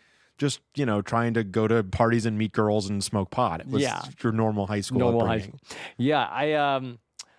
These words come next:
Speaker 2: so I started in San Diego, right? But I grew up in the Bay. And so when I wanted to move, it was kind of like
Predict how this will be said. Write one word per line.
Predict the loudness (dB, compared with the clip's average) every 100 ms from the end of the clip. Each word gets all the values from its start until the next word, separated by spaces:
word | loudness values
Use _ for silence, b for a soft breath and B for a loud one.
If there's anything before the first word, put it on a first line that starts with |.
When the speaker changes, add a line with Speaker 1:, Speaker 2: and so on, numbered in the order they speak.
| b
Speaker 2:
so | -6
I | -4
started | -2 -2
in | -2
San | 0 2
Diego, | 4 2 2 2 2
right? | 4 4 2 0
But | -2
I | 2
grew | 4 6
up | 4
in | 0
the |
Bay. | 2 4 4 2 -2 b b b
And | -2 2
so | 4 4
when | 4
I | 4 4
wanted | 4 2 0
to | 2
move, | 2 4
it |
was | 2 0
kind | 0 0
of | 2
like | 2 0